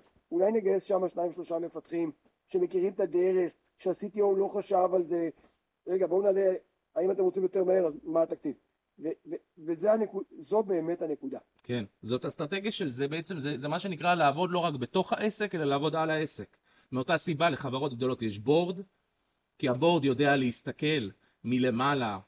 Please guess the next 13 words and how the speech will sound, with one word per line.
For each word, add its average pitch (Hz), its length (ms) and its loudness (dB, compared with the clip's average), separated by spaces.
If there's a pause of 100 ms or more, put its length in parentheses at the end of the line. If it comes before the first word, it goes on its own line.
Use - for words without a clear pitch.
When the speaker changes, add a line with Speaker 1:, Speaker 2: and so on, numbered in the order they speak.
Speaker 2:
מבלי 135 300 0
שהוא 143 200 -2
בתוך 135 360 0
העסק 123 380 -2
עצמו. 147 480 -4 (520)
אה, 127 300 -2
בסוף, 185 380 0
בסוף, 160 300 -2
בסוף 180 360 -4
חייבים, 135 380 -6
חייבים 139 400 -6
להביא 120 340 -6
אנשים 156 420 -8